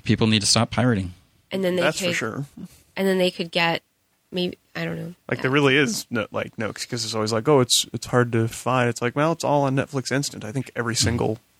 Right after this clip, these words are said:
Speaker 3: D C animated movie is on there.
Speaker 1: All right, we're running out of time. Um, with D C's new practice rolling out new series and waves, what would be your dream pick for a fourth wave book?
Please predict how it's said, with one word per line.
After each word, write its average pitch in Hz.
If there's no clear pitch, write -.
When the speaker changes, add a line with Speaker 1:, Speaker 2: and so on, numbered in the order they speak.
Speaker 3:
D 117
C 113
animated 110
movie 113
is 104
on 117
there. 120
Speaker 1:
All 98
right, 87
we're 107
running 107
out 104
of 101
time. 123
Um, 113
with 113
D 131
C's 123
new 127
practice 123
rolling 117
out 110
new 110
series 110
and 104
waves, 107
what 120
would 120
be 117
your 110
dream 110
pick -
for 104
a 95
fourth -
wave 101
book? 113